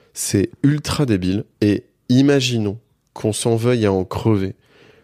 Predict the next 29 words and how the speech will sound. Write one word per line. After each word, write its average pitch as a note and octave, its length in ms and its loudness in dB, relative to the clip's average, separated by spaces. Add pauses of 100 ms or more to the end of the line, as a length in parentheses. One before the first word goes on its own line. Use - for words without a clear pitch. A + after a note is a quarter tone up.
(100)
qu'on A2 180 0
se G#2 100 -4
déteste, A2+ 520 0
qu'on G#2+ 160 -2
soit A#2 220 2
arrivé A2+ 320 2
dans G#2+ 240 2
un G2+ 100 2
truc A#2 320 -2
de G#2 140 0
boîte A#2 580 0
où A2 240 -2 (280)
ça - 240 -2
ne G#2+ 100 0
va A2 120 2
pas A2 160 2
du G#2+ 160 -6
tout A#2 240 -2
et A#2 40 4
il G#2+ 60 2
y - 20 4
a G2+ 40 4
une F#2+ 120 2
ambiance G#2+ 340 0
exécrable. G#2 640 -2 (420)
À - 120 -2
ton F#2 240 0
assemblée G#2+ 400 0
générale, F#2 460 -2